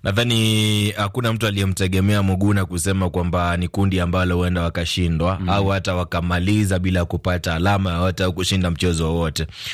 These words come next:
Speaker 1: Kwa kawaida, yeye ni mchezaji ambaye pia anatupia jicho kama atakuwa anachukuliwa katika kikosi cha timu ya taifa. Hata alipoulizwa McDonald Mariga, na yeye pia alisema hivyo hivyo.
Speaker 2: Mm.
Speaker 1: Nadhani hakuna kiongozi au mchezaji wa soka nchini Kenya ambaye anasema kwamba ili
Speaker 2: Tunatoka
Speaker 1: kundi,
Speaker 2: mapema.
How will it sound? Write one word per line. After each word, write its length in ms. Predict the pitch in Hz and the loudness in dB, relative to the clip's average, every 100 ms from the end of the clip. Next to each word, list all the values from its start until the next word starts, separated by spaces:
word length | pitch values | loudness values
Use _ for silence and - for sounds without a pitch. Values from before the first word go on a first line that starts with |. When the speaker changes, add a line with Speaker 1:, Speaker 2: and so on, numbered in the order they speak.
| - | -6
Speaker 1:
Kwa 100 | - | -4
kawaida, 300 | 90 104 107 | 0 0 2
yeye 100 | 101 | 0
ni 100 | 98 | 0
mchezaji 560 | 92 87 90 98 98 95 | -2 -2 0 0 2 0
ambaye 400 | 87 92 95 90 | 2 2 0 0
pia 220 | 78 104 | 0 0
anatupia 460 | 92 87 82 92 85 | 2 -2 -4 -2 0
jicho 280 | 95 92 85 | 0 0 -2
kama 300 | 92 92 85 | -2 -2 -4
atakuwa 300 | 87 95 92 | -4 -2 0
anachukuliwa 500 | 87 - 90 95 92 | -2 -2 0 2 2
katika 200 | 85 82 | -2 -4
kikosi 400 | 82 98 85 - | -4 -2 -2 -2
cha 100 | 85 | -2
timu 240 | 90 87 | 0 0
ya 100 | 80 | 0
taifa. 380 | 85 87 82 76 - - - - - | 0 -2 -2 -6 -8 -14 -12 -12 -2
Hata 320 | 95 92 104 | 0 2 0
alipoulizwa 800 | 101 98 98 98 107 101 101 95 | 0 -2 0 0 2 2 2 2
McDonald 560 | 95 87 98 98 90 90 | 0 -2 0 0 0 0
Mariga, 440 | 87 101 131 123 | 2 2 0 0
na 100 | 101 | 0
yeye 120 | 98 | 0
pia 180 | 85 98 | -2 -2
alisema 420 | 92 85 95 90 | -2 -2 0 0
hivyo 220 | 85 80 | 0 0
hivyo. 220 | 85 78 80 | -2 -2 0
Speaker 2:
Mm. 60 | |
Speaker 1:
Nadhani 400 | 92 90 113 107 | 0 0 0 2
hakuna 560 | 98 90 123 127 127 123 - - - - | 0 0 0 0 0 -4 -10 -20 -20 -4
kiongozi 680 | 104 101 95 113 120 101 113 | 0 2 2 0 0 0 -2
au 100 | 110 | -2
mchezaji 440 | 98 98 107 104 | -6 -4 -4 -4
wa 120 | 95 | -4
soka 340 | 90 113 104 95 | 0 0 0 0
nchini 260 | 90 85 | 0 -2
Kenya 340 | 80 101 95 85 | 0 0 2 0
ambaye 280 | 85 98 90 | 2 2 0
anasema 440 | 87 85 98 92 | -2 -2 0 0
kwamba 320 | 87 85 85 | 0 0 2
ili 120 | 85 | 2
Speaker 2:
Tunatoka 340 | 85 95 113 104 | 2 2 2 2
Speaker 1:
kundi, 140 | 98 | 2
Speaker 2:
mapema. 360 | 104 98 90 | 2 0 0